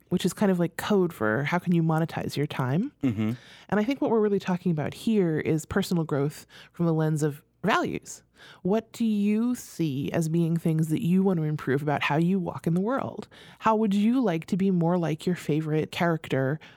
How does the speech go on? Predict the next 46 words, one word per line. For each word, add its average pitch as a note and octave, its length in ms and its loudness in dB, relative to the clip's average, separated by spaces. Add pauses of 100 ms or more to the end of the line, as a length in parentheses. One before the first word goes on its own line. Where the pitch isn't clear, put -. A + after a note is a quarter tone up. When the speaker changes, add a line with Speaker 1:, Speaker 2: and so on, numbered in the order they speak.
Speaker 1:
from, C#3+ 680 0
I E3 80 0
don't D3+ 140 0
know, C3+ 340 -2 (240)
your F3+ 160 0
favorite F3+ 300 0
anime E3+ 560 -2 (220)
or E3+ 140 2
your E3+ 120 2
favorite F3 260 0
T F#3 160 -2
V D#3+ 200 0
show? - 360 -6 (320)
Speaker 2:
Or B2+ 220 0
in B2 100 0
your E3+ 100 0
case, F#2+ 240 -2
who F#2+ 60 -2
you've F2+ 220 -2
talked A#2+ 160 0
about D2+ 180 -4
before, C3 220 -2
how G2 180 -2
would A2+ 140 -2
you A2 100 0
want G2+ 120 -2
to G2+ 60 -2
be G2 200 -2
more F#2+ 320 -2
like F2 680 -4
Nor? A2+ 520 -2 (320)
Speaker 1:
Right, A#3 240 2
exactly. F#3+ 640 0 (160)
You E3 80 0
know, E3 100 0
what E3+ 160 2
would F3+ 140 4
Nor F3 200 2
do? D3+ 240 -4 (200)
Probably F3+ 320 2
stab D#3+ 340 0
it, - 180 -4
but - 160 -4
still. C#3 380 -2 (100)
Speaker 2:
Yeah. - 260 -2 (540)
Uh, G#2+ 180 2